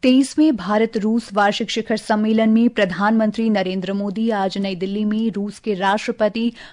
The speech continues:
व्लादिमीर पुतिन के साथ वार्ता करेंगे। दोनों नेता द्विपक्षीय संबंधों में प्रगति की समीक्षा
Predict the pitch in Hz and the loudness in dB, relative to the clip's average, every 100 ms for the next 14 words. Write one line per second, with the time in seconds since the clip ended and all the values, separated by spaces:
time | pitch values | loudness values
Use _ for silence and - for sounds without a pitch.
0 | - 247 262 262 254 262 - 196 202 202 | -2 0 2 4 4 2 0 -2 -2 -2
1 | 202 - 202 202 208 196 185 180 - 180 | -4 -2 -2 -4 -4 -4 -4 -6 -8 -6
2 | 190 202 185 - _ - - 208 254 277 | -4 -4 -4 -6 _ -20 -10 -2 4 4
3 | 302 277 196 185 202 202 202 196 196 - | 6 4 2 0 0 0 -2 -4 -6 -4
4 | 214 202 196 196 196 190 202 214 226 226 | -4 -4 -4 -2 -2 -2 -2 0 0 -2
5 | - 196 196 196 185 190 190 196 196 - | -2 -2 -2 -6 -10 -8 -4 -4 -6 -4
6 | 220 | -2